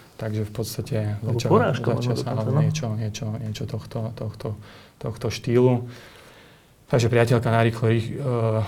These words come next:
Speaker 1: zorganizovala miestnych Nepálcov, ktorí, ktorí ma odniesli na nositkách do, do miestnej nemocnice. Cca pätnásť minút odtiaľ vzdialené, čiže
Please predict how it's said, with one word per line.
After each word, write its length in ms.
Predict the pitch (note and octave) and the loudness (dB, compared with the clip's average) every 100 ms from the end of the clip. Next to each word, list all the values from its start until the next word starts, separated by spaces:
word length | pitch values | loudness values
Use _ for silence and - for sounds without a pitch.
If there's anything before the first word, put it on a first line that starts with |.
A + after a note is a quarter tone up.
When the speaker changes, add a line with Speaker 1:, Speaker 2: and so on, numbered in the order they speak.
| - - | -4 -4
Speaker 1:
zorganizovala 960 | A2+ A#2 A#2 A#2 A2+ A2+ A2+ A2 G2+ - | 0 2 4 4 4 4 4 2 -2 -2
miestnych 400 | A2+ A2+ - G#2+ | 0 0 0 0
Nepálcov, 640 | A2 A2 A#2+ A2+ A#2 A2+ | 0 2 4 2 0 -2
ktorí, 640 | A2 - A#2 A2 A2 A2 G2+ - - - _ _ _ - - _ - _ | -2 -2 0 2 2 2 0 -6 -18 -20 _ _ _ -20 -20 _ -20 _
ktorí 280 | - A#2 A2+ | -8 -2 0
ma 320 | A2 A2 A2 | 0 0 0
odniesli 400 | A2 A2 A2 G#2 | 0 2 0 0
na 400 | A2+ A2+ A2 G#2+ G2+ | -2 0 -2 -4 -6
nositkách 640 | - A2+ B2+ A2 - A#2 G#2+ | -8 -6 -4 -6 -4 -2 -2
do, 480 | G#2+ A2 G#2+ G#2+ G#2 - - - - - - _ _ | -2 0 0 0 -4 -8 -16 -20 -20 -20 -20 _ _
do 100 | A2+ A2+ | -4 -2
miestnej 320 | G#2+ - A2 | 0 0 0
nemocnice. 720 | A2 A2+ A2 B2 A#2 B2 A#2 A2 - - - - - _ _ - - - - - - | 2 2 0 -2 0 2 2 0 -6 -20 -20 -20 -20 _ _ -18 -16 -16 -18 -20 -12
Cca 300 | A#2 G#2 G#2+ | -10 -6 -6
pätnásť 400 | - D#3 A#2 G#2+ | -4 -4 -2 0
minút 280 | A2 G#2+ G#2 - | 0 0 -4 -8
odtiaľ 400 | G#2+ A2 A2+ G#2+ | -6 -2 -2 -2
vzdialené, 560 | G#2+ A2+ A2+ A2+ A2+ G#2+ | -2 -2 -2 -2 -2 -2
čiže 320 | A#2 G#2+ | -4 -4